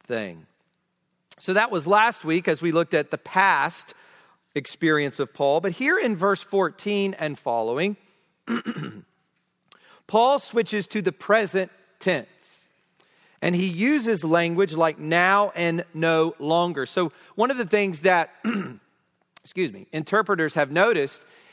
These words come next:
is in the previous passage, verses seven to thirteen, there are past tense verbs all throughout that passage. And if you know Greek and go through and read it, you will see that. Past tense verbs. And then in verse fourteen,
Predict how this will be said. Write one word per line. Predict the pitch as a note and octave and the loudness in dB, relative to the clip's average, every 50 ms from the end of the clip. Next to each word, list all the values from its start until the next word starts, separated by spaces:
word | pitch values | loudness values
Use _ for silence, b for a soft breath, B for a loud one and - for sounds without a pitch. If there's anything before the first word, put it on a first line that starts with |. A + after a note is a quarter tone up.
| b b | b b
is | E3+ F3+ F#3 | -2 2 2
in | G3 F#3 F3+ | 2 2 2
the | E3 | -2
previous | - - C4 D4 D#4+ D4+ B3+ G3+ E3 - | -2 0 0 2 2 2 2 0 0 0
passage, | - - D#3+ C#3+ C3+ C3+ - - E3+ D#3 D#3 | 0 2 4 4 4 2 0 -4 -6 -6 -2
verses | E3 F3+ D#3 - E3+ D3+ | -2 -2 -2 -2 -6 -8
seven | - - - G3 F#3+ G3 G3+ A3+ G3+ | -8 -2 2 2 2 2 2 -2 -4
to | - G3+ D#3+ | -4 -4 0
thirteen, | F#3+ F#3 E3+ - - - A3+ A3 F#3+ E3 D#3 E3 b b b b b b b b | 0 0 0 0 -4 -4 -2 0 0 0 -2 -4 b b b b b b b b
there | F3 F#3+ G3 | 2 2 4
are | F#3+ F3+ F3+ | 4 2 0
past | - - - G3 F3+ G3 G#3 A3+ G#3+ - - - | 0 0 2 4 6 6 6 4 0 -6 -10 -2
tense | - G3 F#3+ G3 F#3+ - | 0 2 2 2 0 -4
verbs | - D#3 D#3+ A3+ B3 A3 E3+ C#3+ C3+ - - - | -8 0 2 4 4 4 2 0 -2 -4 0 2
all | F#3+ G3 A3 A#3 | 2 4 4 2
throughout | A3+ - G#3 F#3+ E3 D#3+ F3+ - | 0 0 2 4 4 4 4 2
that | F3+ F3+ F#3+ - | 0 0 0 2
passage. | - A3 A#3 B3 A#3 - - A#2 G2 - - _ _ _ _ _ _ _ _ _ _ _ _ _ _ - | 2 2 2 2 0 -2 -8 -12 -14 -14 -20 _ _ _ _ _ _ _ _ _ _ _ _ _ _ -10
And | C#3 D#3 | -4 -2
if | F3 D3+ C3+ | -2 -2 0
you | E3+ D#3 C3 B B B B | -2 -2 -2 B B B B
know | B2+ C#3 D3 D#3 F3+ G#3+ | -4 0 2 4 4 2
Greek | F#3 D3 D#3+ G3 A3+ C4 - | 2 0 0 0 0 0 -2
and | - C#3 B2 | -6 -2 0
go | C#3+ D#3 | 0 0
through | D#3 - G3 | 0 0 -2
and | F#3 E3 | 0 2
read | E3 G3+ A#3+ | 0 0 0
it, | D4+ A#3+ | 0 -2
you | F#3+ G3+ | -2 -2
will | B3 C4+ | -2 -4
see | - - - C#4+ D4 B3 | -4 -4 -4 -2 2 4
that. | G3 E3 C3+ A#2 B B B B B | 4 4 4 2 B B B B B
Past | - F3+ F3 F3+ G#3 A3+ - - - | 0 2 4 4 4 2 0 -4 -2
tense | A#3 A#3 A#3+ G3+ - | -2 -2 -2 -2 -6
verbs. | G#3 F#3+ F3+ F3 A3 A#3+ A#3 G#3+ D#3+ A2 - - - - - B B B B | -12 -16 -2 2 4 4 4 4 2 0 -4 -10 -18 -20 -20 B B B B
And | - F3+ F#3 | 0 2 4
then | F#3+ A3 A#3 | 2 2 2
in | B3 A3 | 0 0
verse | F3+ A3 G#3 - - - | 2 0 0 0 -2 0
fourteen, | A3 G#3+ G#3+ F#3 E3 - C#4 D4+ C4+ A3+ G#3 F#3+ | 2 2 2 0 -2 -6 -4 -2 0 0 0 -2